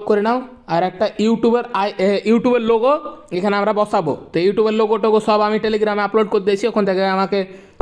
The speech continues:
সাবস্ক্রাইব করে নিতে পারো, ডেসক্রিপশন বক্সে সব লিংক দেওয়া আছে। from গ্যালারির ওপর ক্লিক করো, এখান থেকে চলে আমি একটা ইউটিউবের লোগো নিয়ে নিই। তো গাইস দেখতে পাচ্ছ ইউটিউবের একটা আমি লোগো নিয়ে নিয়েছি। রাইটের ওপর ক্লিক করে নাও, তারপরে এটাকে ছোট করে নাও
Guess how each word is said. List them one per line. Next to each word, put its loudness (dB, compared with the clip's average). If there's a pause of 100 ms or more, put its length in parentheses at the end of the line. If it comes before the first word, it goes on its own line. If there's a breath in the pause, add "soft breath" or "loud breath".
(140)
সাবস্ক্রাইব -2
করে 2
নিতে -2
পারো, 2
ডেসক্রিপশন -2
বক্সে 0
সব 2
লিংক 0
দেওয়া 0
আছে। -2 (500 loud breath)
from 0
গ্যালারির 0
ওপর 2
ক্লিক -2
করো, 0 (340)
এখান -2
থেকে -2
চলে 0
আমি -4
একটা -4 (200)
ইউটিউবের 2
লোগো 2
নিয়ে 0
নিই। -2 (840 loud breath)
তো 4
গাইস -2
দেখতে -4
পাচ্ছ -2
ইউটিউবের 0
একটা -4
আমি -2
লোগো 0
নিয়ে -2
নিয়েছি। -2
রাইটের -2
ওপর 0
ক্লিক -4
করে -2
নাও, -6 (480 loud breath)
তারপরে 0
এটাকে -4 (380)
ছোট 2
করে 0
নাও -2